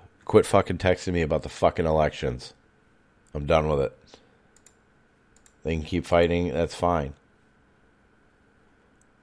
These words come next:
That's fine. I just don't wanna fucking talk about it. It's fantasy football time. Fuckers. Um, Sunday Night Football options. Uh, Chris Godwin is slated to play. Um,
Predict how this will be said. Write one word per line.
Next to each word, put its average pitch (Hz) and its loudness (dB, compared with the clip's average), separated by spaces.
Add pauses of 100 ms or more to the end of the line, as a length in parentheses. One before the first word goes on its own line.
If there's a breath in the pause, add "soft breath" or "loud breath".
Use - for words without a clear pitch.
(300)
That's - -20
fine. 76 -6 (320)
I 71 -4
just 82 -4
don't 87 2
wanna 85 2
fucking 78 -2
talk 71 2
about 71 0
it. 62 -8
It's - -20
fantasy 82 2
football 71 -8
time. 67 -8 (300)
Fuckers. - -4 (1200 soft breath)
Um, 85 6 (160)
Sunday 120 6
Night 110 6
Football 98 6
options. 87 2
Uh, 80 -2
Chris - -2
Godwin 92 4
is 95 0
slated 92 4
to 92 -6
play. 85 0 (680 loud breath)
Um, 78 -2